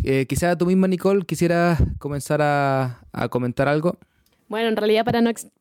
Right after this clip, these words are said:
Speaker 2: eh, no extenderme, no mucho que decir, pero fue un placer entrevistar a Manuel, estar allí en su casa, ver sus colecciones.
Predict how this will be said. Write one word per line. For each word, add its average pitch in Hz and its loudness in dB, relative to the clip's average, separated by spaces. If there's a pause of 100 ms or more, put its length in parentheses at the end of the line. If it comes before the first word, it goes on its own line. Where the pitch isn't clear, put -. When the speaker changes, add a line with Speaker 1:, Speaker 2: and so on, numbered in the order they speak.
(120)
Speaker 2:
eh, 214 2
no 226 4
extenderme, 233 2
no 240 4
mucho 240 2
que 233 -2
decir, 233 0
pero 233 0
fue 220 0
un 220 2
placer 208 0
entrevistar 202 0 (240)
a 196 -2
Manuel, 202 0
estar 202 -2
allí 196 0
en 202 0
su 202 -2
casa, 196 -2
ver 185 -2
sus 208 -4
colecciones. 202 0